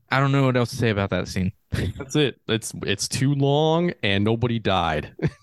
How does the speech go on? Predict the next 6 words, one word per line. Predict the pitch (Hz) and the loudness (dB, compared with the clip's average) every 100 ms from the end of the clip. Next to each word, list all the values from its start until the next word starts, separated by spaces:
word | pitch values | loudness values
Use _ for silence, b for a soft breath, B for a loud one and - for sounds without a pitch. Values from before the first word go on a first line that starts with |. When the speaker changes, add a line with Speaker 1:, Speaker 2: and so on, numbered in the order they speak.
| _ - | _ -4
Speaker 1:
Yeah. | 104 101 98 - _ _ _ _ _ _ | -2 0 -2 -8 _ _ _ _ _ _
Well, | 123 127 123 120 - _ _ - | 0 2 4 2 0 _ _ -4
the | 135 147 | 0 0
first | 139 - 175 190 - | 0 0 2 2 -2
time | - 165 160 151 151 135 135 | -2 0 2 2 0 -2 -4
they | 127 123 127 123 123 120 | -6 -4 0 2 4 2